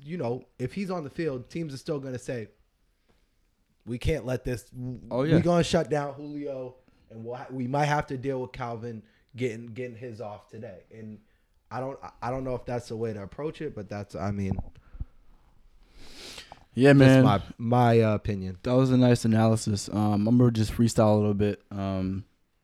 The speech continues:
Speaker 2: so for me, I, on my rankings, I had Ridley at, at number one. Um, it's actually funny because I didn't find out he was <laughs> an All-Pro till, um,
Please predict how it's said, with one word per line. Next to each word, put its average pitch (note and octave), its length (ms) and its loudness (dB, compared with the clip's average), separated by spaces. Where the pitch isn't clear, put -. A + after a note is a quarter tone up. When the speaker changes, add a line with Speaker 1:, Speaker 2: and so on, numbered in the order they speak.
Speaker 2:
so A2 240 -4
for - 100 -6
me, B2 380 2
I, A2+ 280 0
on G#2+ 160 -2
my A2+ 140 -2
rankings, A2 380 -4
I F#2+ 100 -6
had G2 320 -4
Ridley G#2+ 460 -4
at, G2 300 -6
at A2 120 -4
number B2+ 220 2
one. G#2+ 400 -4
Um, F#2+ 600 0
it's - 100 -6
actually A#2+ 300 0
funny A2 240 2
because G#2 260 -2
I G#2+ 100 0
didn't A2+ 220 -2
find G#2+ 300 -2
out G#2+ 360 0
he A#2+ 220 -6
was G#2 560 -4
<laughs> B2 160 0
an G#2+ 260 0
All-Pro A2+ 640 2
till, G2+ 360 -4
um, F#2 520 -4